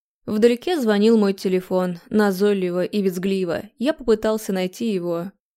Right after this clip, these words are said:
«Чёрт, да где же ты?» Рассеянно похлопал по карманам и приспущенным брюкам. Кажется, я нажрался так, что даже не смог натянуть трусы и штаны на свой зад.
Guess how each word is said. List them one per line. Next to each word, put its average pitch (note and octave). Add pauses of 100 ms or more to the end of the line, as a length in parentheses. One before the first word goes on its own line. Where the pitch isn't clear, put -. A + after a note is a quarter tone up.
(140)
«Чёрт, G3+
да G#3
где A#3+
же F#3
ты?» F3+ (380)
Рассеянно A#3+
похлопал G3+
по F#3+
карманам F#3+
и B3+
приспущенным F#3
брюкам. F3+
Кажется, B3
я A3+
нажрался G3
так, B3
что -
даже B3
не G#3
смог A3+
натянуть G3+
трусы A#3
и E3+
штаны F#3+
на G3+
свой F#3+
зад. E3+